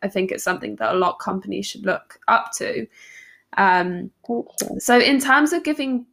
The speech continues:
Speaker 1: back to the community, 'cause obviously it's non-profit and you do these amazing things,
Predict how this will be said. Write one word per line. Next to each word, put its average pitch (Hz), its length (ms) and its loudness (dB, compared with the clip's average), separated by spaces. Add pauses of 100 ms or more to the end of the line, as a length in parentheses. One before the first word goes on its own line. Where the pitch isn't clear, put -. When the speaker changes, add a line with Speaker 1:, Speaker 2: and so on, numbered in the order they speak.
(160)
Speaker 1:
back 240 320 2
to 254 100 -10
the 254 100 -2
community, 190 880 -2
'cause 208 140 -6
obviously 214 300 -2
it's - 160 -6
non-profit 220 680 2
and 190 140 -2
you 190 100 -2
do 220 160 -2
these 214 200 -2
amazing 202 520 2
things, 196 580 0